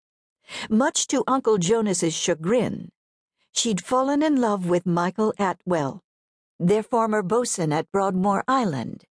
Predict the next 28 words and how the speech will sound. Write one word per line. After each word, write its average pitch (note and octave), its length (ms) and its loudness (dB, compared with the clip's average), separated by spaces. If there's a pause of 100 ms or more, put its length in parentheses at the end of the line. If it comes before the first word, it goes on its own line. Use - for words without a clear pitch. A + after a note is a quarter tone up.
(580)
But A3+ 200 4
with D4+ 140 -2
Michael D#4+ 400 0
off A#3+ 220 0
in A3 160 2
search A3 260 0
of F3 160 0
gold F3 480 2
somewhere F#3 460 2
in E3 80 2
the D#3+ 100 0
Yukon, - 640 -4 (420)
and F#3+ 240 0
grandfather's F#3 760 0
death G#3 320 -2
last D#3+ 400 -4
year, G#3+ 320 -2 (800)
poor D#4+ 220 2
Fanny F3+ 520 0
had F#3+ 220 2
been F#3 160 2
relegated G3 600 0
to F#3 100 0
living F#3+ 280 2
under F3+ 320 0
Uncle F3+ 280 0
Jonas's F#3+ 600 0
roof C#3 360 -2